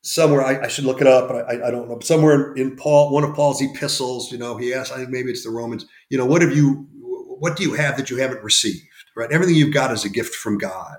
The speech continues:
So what can you possibly give back to God that he didn't give to you first?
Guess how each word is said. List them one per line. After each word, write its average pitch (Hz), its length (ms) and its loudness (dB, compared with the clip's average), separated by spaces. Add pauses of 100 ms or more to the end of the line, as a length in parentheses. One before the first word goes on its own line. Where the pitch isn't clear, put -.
So 127 200 -2
what 170 180 4
can 175 120 2
you 147 180 4
possibly 120 540 -2
give 110 200 0
back 117 220 0
to 139 80 -4
God 139 420 2 (160)
that 151 120 0
he 170 100 2
didn't 165 200 6
give 165 160 6
to 143 60 -4
you 156 140 2
first? - 540 -10